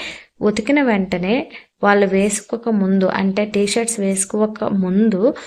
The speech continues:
కొద్దిగా పౌడర్ని చల్లి వాటిపైన రబ్ చేసుకొని ఫోల్డింగ్ చేసి పెట్టేసుకొని దాచుకున్నామంటే వేసుకునేటప్పుడు అది ఉంటుంది కాబట్టి ఎక్కువగా చెమట పట్టకుండా ఉంటుంది.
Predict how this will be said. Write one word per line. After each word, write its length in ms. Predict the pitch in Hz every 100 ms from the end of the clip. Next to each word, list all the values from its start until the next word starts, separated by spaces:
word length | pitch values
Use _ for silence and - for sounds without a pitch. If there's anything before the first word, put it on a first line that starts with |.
| -
కొద్దిగా 340 | - 202 196 214
పౌడర్ని 500 | 214 180 185 220 240 240
చల్లి 320 | 233 185 214
వాటిపైన 440 | 214 180 180 190
రబ్ 260 | 190 175 -
చేసుకొని 440 | - 214 214 202 214
ఫోల్డింగ్ 480 | 214 185 180 196
చేసి 240 | 196 196 196
పెట్టేసుకొని 580 | 180 180 180 - 196 190
దాచుకున్నామంటే 920 | 175 175 - 190 180 175 170 170 269 320 - - _ _ 190
వేసుకునేటప్పుడు 880 | 214 226 - 247 233 233 220 214 220
అది 200 | 202 185
ఉంటుంది 340 | 185 196 202
కాబట్టి 460 | 208 175 - 165 220 240
ఎక్కువగా 520 | 202 - 202 202 220 277
చెమట 380 | 269 202 185 214
పట్టకుండా 560 | 208 190 202 196 196 196
ఉంటుంది. 520 | 175 170 175 175